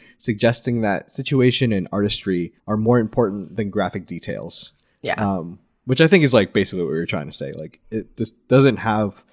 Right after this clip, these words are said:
Speaker 1: those, uh, scandalous, um, kinda eye-popping,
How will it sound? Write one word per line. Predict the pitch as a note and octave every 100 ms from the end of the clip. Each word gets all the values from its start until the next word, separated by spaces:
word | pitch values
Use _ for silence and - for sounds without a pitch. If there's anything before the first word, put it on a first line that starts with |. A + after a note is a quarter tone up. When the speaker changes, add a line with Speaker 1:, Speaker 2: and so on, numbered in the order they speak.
| _ _ -
Speaker 1:
those, | G2+ F#2+ F2+ - - _ _ -
uh, | F#2+ E2 D2+ D2+ E2 _
scandalous, | - - G#2+ G2+ G2 F#2 F#2 - - -
um, | F2 F2+ E2 C#2 D2+ E2+ F#2+ _ _ -
kinda | G#2+ -
eye-popping, | F#2 - F#2 - G#2 G#2